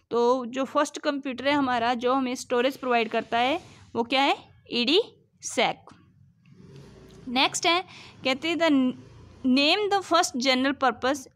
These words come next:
electronic computer, तो जनरल पर्पस इलेक्ट्रॉनिक कंप्यूटर कौन सा है हमारा, यूनिवैक। very, very important question है, जनरल पर्पस इलेक्ट्रॉनिक कंप्यूटर यूनिवैक। नेक्स्ट है हमारा,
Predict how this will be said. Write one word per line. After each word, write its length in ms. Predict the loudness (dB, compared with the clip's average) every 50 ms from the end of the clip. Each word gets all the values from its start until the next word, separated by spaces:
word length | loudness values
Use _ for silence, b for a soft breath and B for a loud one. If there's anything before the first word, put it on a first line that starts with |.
| _ -2
electronic 640 | 0 0 0 0 -2 -4 -4 -2 -2 0 -2 -2 -2 _ -2
computer, 360 | -2 -2 -2 -6 -8 -8 -8 -8
तो 80 | -8
जनरल 380 | -8 -4 -2 0 0 2 2 0
पर्पस 380 | 0 0 -2 0 0 -2 0 0
इलेक्ट्रॉनिक 580 | 0 0 0 -2 0 -2 0 0 0 -2 0
कंप्यूटर 380 | 0 -2 -2 -2 -4 -4 -6 -6
कौन 240 | -4 -4 -2 -2 -2
सा 140 | -2 -2 0
है 80 | 0
हमारा, 420 | 0 0 0 2 2 2 0 0 -2 B B B B B B -2
यूनिवैक। 540 | 0 2 2 2 0 -2 -4 -8 -8 -10 -8 -2
very, 200 | 0 0 0 2 2
very 180 | 2 2 2
important 420 | 2 2 0 0 0 0 -2 -2 -2
question 320 | -2 -4 -2 -2 -2 0
है, 100 | 0 0 -2 -2
जनरल 280 | -2 -2 -2 -2 -2 -2
पर्पस 380 | -2 -4 -2 -2 -4 -4 -4
इलेक्ट्रॉनिक 540 | -4 -4 -4 -4 -4 -4 -4 -2 -4 -2 -2
कंप्यूटर 520 | -2 -2 -2 -2 -4 -4 0 0 -2 -2 -2 b b b b b b b _
यूनिवैक। 1300 | -2 0 0 2 0 0 -2 -4 -12 _ _ _ _ _ _ _ -12 -6 -4 -4 -4 -4 -8 _ -20 -20 -20 -20 -20 -20 _ _ _ _ _ _ _ _ _ _ _ _ _ _ _ _ _ _ _ _ _ _ _ _ _ _ _ _ _ _ _ _ _ _ _ _ _ B B B B B B B _
नेक्स्ट 340 | 0 0 0 0 -2 -2 0
है 60 | 2
हमारा, 400 | 2 4 2 2 2 2 0 0